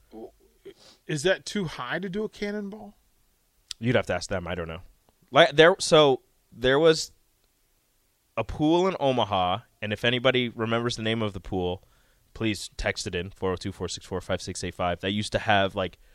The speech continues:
Speaker 2: boards like that that went all the way up. I think one was ten meters. I don't know exactly how high they were. Um,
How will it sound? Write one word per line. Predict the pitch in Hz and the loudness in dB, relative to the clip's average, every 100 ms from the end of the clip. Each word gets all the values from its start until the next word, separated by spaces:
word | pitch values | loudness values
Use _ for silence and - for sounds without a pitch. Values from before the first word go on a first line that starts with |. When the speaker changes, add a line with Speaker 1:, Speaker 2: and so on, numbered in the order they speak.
| _ _ _ _ _ | _ _ _ _ _
Speaker 2:
boards | 135 135 113 104 90 - | 6 8 6 4 -4 -2
like | 113 107 | 0 2
that | 135 127 92 - _ _ | 6 6 6 -4 _ _
that | 113 101 101 | -2 -2 0
went | 110 | -2
all | 90 110 127 | 2 4 6
the | 127 | 6
way | 127 127 | 8 10
up. | 120 101 - _ _ _ _ | 8 4 -2 _ _ _ _
I | 95 | -6
think | 110 147 | -2 0
one | 110 107 | 2 2
was | 98 98 | 2 -2
ten | - 117 92 | -4 -4 -2
meters. | 90 104 - | -2 -4 0
I | 107 | 0
don't | 101 | 0
know | |
exactly | 90 90 87 90 | -4 -4 -6 -6
how | 87 | -6
high | 85 90 | -4 -4
they | 85 82 | -4 -4
were. | 85 90 _ _ _ _ - | -6 -8 _ _ _ _ 0
Um, | 110 101 92 92 | 2 2 0 -6